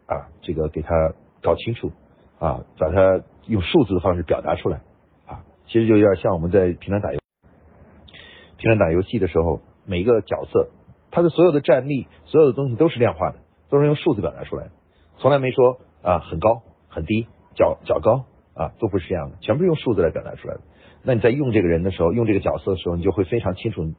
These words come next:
这个角色的特点是什么，你怎么用它，对吧？其实我们对人的量化其实就是跟这一样啊，就是把人的各种能力分开，然后每个能力都建立一个量化指标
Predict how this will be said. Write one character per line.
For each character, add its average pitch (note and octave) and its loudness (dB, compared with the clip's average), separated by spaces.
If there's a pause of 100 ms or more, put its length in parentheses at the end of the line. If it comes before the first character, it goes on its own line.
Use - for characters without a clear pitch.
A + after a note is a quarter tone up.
(120)
这 G#2 -4
个 F#2+ -2
角 F2 0
色 G#2+ -2
的 - -4
特 B2 0
点 D2 -2
是 C2+ -14
什 - -10
么， - -14 (300)
你 - -6
怎 - 0
么 E2 -2
用 G#2 0
它， - -12 (180)
对 - -6
吧？ D2+ -4 (460)
其 C3 0
实 C#3 2 (100)
我 F#2+ 2
们 A2 -2 (580)
对 B2 6
人 F#2+ 4
的 B2 2
量 A2+ 4
化 F#2 -6
其 - -12
实 G2 0
就 G2+ 0
是 E2 0
跟 G#2+ -2
这 G2 -2
一 D#2+ -4
样 F2+ 0 (260)
啊， - -16 (180)
就 C3 -2
是 C3 -2 (380)
把 G2 4
人 F#2+ 0
的 D#3 2
各 D3+ 2
种 G2+ 2
能 F2 0
力 A#2 0
分 A2+ -4
开， A2+ -2
然 - -8
后 G#2 0
每 G2+ 2
个 F#2 0
能 F2+ 0
力 B2+ 0
都 A#2 4
建 A#2 2
立 F#2+ -2
一 G2 -2
个 G#2 4
量 G#2+ 2
化 F#2 -2
指 - -10
标 F2 -2